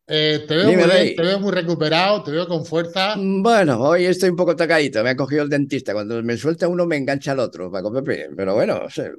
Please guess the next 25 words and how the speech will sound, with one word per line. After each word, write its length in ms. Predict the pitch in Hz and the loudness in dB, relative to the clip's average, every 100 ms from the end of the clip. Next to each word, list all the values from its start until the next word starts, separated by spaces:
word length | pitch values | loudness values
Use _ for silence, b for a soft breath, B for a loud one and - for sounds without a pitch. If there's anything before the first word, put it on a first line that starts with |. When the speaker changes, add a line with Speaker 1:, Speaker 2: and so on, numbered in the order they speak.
| - - | -14 -8
Speaker 2:
poquito 300 | 95 135 156 | -4 0 2
a 20 | |
poco, 220 | 160 104 | 2 2
vamos 240 | 107 113 | 2 2
a 80 | 117 | 2
ver 100 | 117 | 2
si 140 | 120 113 | -2 -6
superamos 440 | 117 113 123 117 | 0 0 0 -2
todo. 300 | 139 110 - _ _ 160 156 143 131 _ - | -2 -4 -8 _ _ -20 -20 -20 _ _ -14
Speaker 1:
Venga, 260 | 143 127 | -12 -10
pues 140 | 117 127 | -10 -6
si 60 | |
te 80 | 139 | -4
parece, 240 | 139 175 190 | -2 0 0
nos 120 | 160 | 2
vemos 240 | 175 170 | 2 2
esta 200 | 165 165 | 0 -2
tarde, 400 | 156 185 202 226 | 0 -2 0 -2
ahora 260 | 196 151 151 | -2 -4 -6
después 320 | 143 - 151 | -8 -6 -6
en 80 | 147 | -4
un 140 | 147 | -4
rato, 500 | 151 180 196 240 214 | -2 0 0 0 0
y 480 | 156 143 139 135 131 | -6 -8 -8 -10 -10
bueno, 440 | 113 135 196 107 | -8 -6 -6 -8